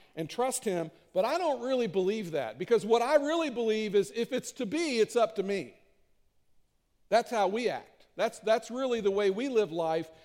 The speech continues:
is we give lip service to the idea that we trust God, but when it really comes to rubber meet the road, do I really believe that? No, I'm gonna worry, because if it's up to me, if it's to be, it's up to me. You're acting like an atheist every time you worry.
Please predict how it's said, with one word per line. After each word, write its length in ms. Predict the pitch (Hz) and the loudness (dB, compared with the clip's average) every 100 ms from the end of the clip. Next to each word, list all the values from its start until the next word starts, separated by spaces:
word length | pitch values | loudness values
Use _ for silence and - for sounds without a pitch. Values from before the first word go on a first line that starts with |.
| _ | _
is 260 | - 185 - | -2 -2 -2
we 200 | 180 233 | -4 -4
give 260 | 160 214 247 | -2 -2 0
lip 240 | 233 311 | 0 -2
service 400 | - 254 226 202 | -2 2 2 0
to 120 | - 214 | -4 -2
the 120 | 196 | 2
idea 300 | 180 175 185 | 2 2 -2
that 120 | 175 | -2
we 100 | 170 | -6
trust 360 | 165 175 151 - | -2 -2 -2 -2
God, 300 | 160 156 156 - - - | 0 0 -2 -10 -12 -6
but 80 | |
when 160 | 175 180 | -2 -2
it 60 | 175 | -2
really 280 | 180 254 269 | -2 0 -2
comes 320 | - 247 180 | -4 -6 -2
to 80 | 185 | 2
rubber 280 | 202 233 | 2 2
meet 240 | 220 226 220 | 0 -4 -4
the 60 | |
road, 300 | 180 208 214 | -2 0 2
do 120 | 190 175 | 2 0
I 20 | |
really 300 | 175 208 196 | 2 2 2
believe 340 | 170 190 208 | 2 0 0
that? 260 | 190 196 175 | 0 0 0
No, 520 | 185 214 220 226 220 | -2 2 2 2 0
I'm 160 | 190 220 | -2 -2
gonna 180 | 208 185 | 0 0
worry, 380 | 196 214 196 | 2 2 0
because 320 | 170 165 - 151 | -2 -4 -4 -4
if 100 | 185 | -6
it's 140 | 190 | 0
up 220 | 208 185 | 0 0
to 60 | 196 | -4
me, 240 | 208 214 | -6 -6
if 180 | 185 151 | -6 -6
it's 140 | 180 | -8
to 100 | - | -6
be, 140 | 190 220 | -4 -4
it's 180 | 170 185 | -4 -4
up 180 | 160 | -8
to 60 | 160 | -8
me. 240 | 156 123 - _ _ _ _ _ _ _ _ _ _ _ _ _ _ _ _ _ _ _ _ _ _ | -12 -14 -18 _ _ _ _ _ _ _ _ _ _ _ _ _ _ _ _ _ _ _ _ _ _
You're 120 | - - | -12 -6
acting 320 | 147 147 175 | -6 -6 -6
like 220 | 170 165 | -4 -6
an 80 | 175 | -6
atheist 480 | 190 254 175 120 - | -8 -10 -10 -12 -12
every 340 | 135 139 147 175 | -10 -8 -8 -10
time 360 | - 165 156 | -10 -10 -8
you 140 | 156 151 | -8 -8
worry. 440 | 151 151 123 104 | -6 -6 -6 -12